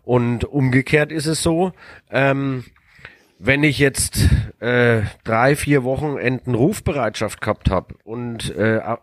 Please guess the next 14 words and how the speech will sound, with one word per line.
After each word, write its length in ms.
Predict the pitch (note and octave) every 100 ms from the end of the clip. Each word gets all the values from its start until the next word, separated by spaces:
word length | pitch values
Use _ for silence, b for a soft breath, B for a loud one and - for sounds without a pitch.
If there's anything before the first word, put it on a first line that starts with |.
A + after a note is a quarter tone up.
| -
unter 240 | D3 D3+
der 140 | C3+
Woche 180 | B2+ B2+
eh 220 | A2+ F3
durchgebloggert 800 | A3 - C#3 - A#2+ A2 G2+ G#2
hab 240 | G2 F2+ - B B B B B B
und 180 | A#2+ A2+
dann 180 | C#3+ E3
hab 180 | E3
ich 360 | D3+ C3 - - -
ein 120 | A#2+
Wochenende 440 | C#3 E3+ C3 C#3
mit 160 | B2+ G#2+
Rawside, 580 | B2 F3+ - A2+ G2